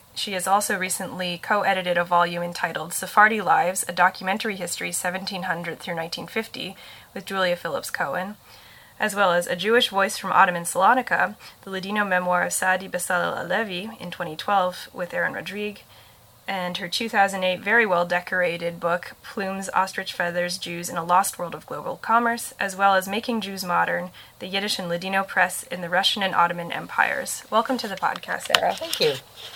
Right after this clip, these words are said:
Speaker 1: So, in order to begin this book,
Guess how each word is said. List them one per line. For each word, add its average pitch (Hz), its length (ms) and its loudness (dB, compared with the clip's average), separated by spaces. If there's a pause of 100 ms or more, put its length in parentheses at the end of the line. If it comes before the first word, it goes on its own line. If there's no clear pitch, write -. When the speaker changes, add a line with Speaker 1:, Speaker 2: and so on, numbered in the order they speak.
(1040)
Speaker 1:
So, 254 400 8 (180)
in 247 160 6
order 349 220 8
to 233 400 -2
begin 202 640 4
this 180 280 -4
book, 175 300 0